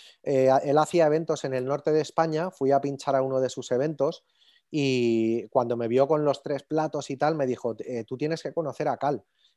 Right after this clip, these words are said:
es que va a alucinar contigo, porque es que se parece mucho la, la forma de pinchar, la energía que tiene". Lo que pasa que, lógicamente, mi música era bastante más dura, ¿no? Entonces, para mí pinchar en Ibiza era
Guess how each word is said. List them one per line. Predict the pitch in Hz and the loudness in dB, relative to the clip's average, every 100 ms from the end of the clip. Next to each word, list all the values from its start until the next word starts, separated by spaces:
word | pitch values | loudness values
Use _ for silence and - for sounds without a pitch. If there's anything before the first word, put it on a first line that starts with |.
| - | -12
es | 113 | -6
que | - 143 120 | -2 -2 -2
va | 123 | -2
a | 135 | -2
alucinar | 151 170 139 156 | 0 -2 -2 -2
contigo, | 143 123 151 147 110 | -2 -2 0 0 -2
porque | 117 107 | -4 -6
es | 120 | -6
que | - 147 147 | -2 -2 -2
se | 135 139 | -4 -4
parece | 123 131 139 151 | -2 -2 -2 -2
mucho | 139 165 - 135 139 143 | -2 -4 0 0 2 0
la, | 131 120 120 | -2 -2 -4
la | 117 117 | -4 -6
forma | 139 135 139 | -6 -2 0
de | 127 | 0
pinchar, | 123 113 156 151 | -2 -4 0 0
la | 139 120 | 0 -2
energía | 117 104 143 135 | -4 -6 0 0
que | 123 | 0
tiene". | 120 156 151 165 _ - - - - - | -2 -2 -2 -6 _ -20 -20 -20 -20 -2
Lo | 123 | 0
que | 120 | 2
pasa | 127 131 160 | 2 2 0
que, | 143 | 2
lógicamente, | 131 - 151 147 151 160 170 151 | 0 0 0 0 0 4 4 2
mi | 131 123 | -2 -4
música | 123 - 131 143 | -4 -6 -2 2
era | 143 | 4
bastante | 156 127 131 131 156 | 2 0 -4 -2 0
más | 147 104 - | 0 -2 -4
dura, | 165 160 101 | -2 0 -2
¿no? | 135 202 | -8 -10
Entonces, | 117 107 127 156 156 - _ _ _ _ _ _ - | -12 -6 -4 -2 -4 -6 _ _ _ _ _ _ 2
para | 127 117 | 4 4
mí | 117 123 | 0 -2
pinchar | 151 151 - 156 | -2 -4 2 2
en | 151 | 4
Ibiza | 151 156 - 170 | 2 -2 2 4
era | 165 180 196 160 123 113 | 6 4 2 0 -2 -2